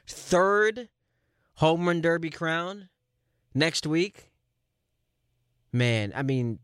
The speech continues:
the overreaction to the, what the Mets are doing right now, to me, is insane. We'll get into that as we progress through the program. Got some football that we have to get into as well because, uh, rankings, I, I know this is the time of year where you just put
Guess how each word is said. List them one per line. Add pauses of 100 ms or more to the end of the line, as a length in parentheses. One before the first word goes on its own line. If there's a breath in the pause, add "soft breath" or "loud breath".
(120)
the
overreaction
to
the,
what
the
Mets
are
doing
right
now,
to
me,
is
insane.
We'll
get
into
that
as
we
progress
through
the
program.
Got
some
football (1000 soft breath)
that
we
have
to
get
into
as
well
because,
uh,
rankings,
I,
I
know
this
is
the
time
of
year
where
you
just
put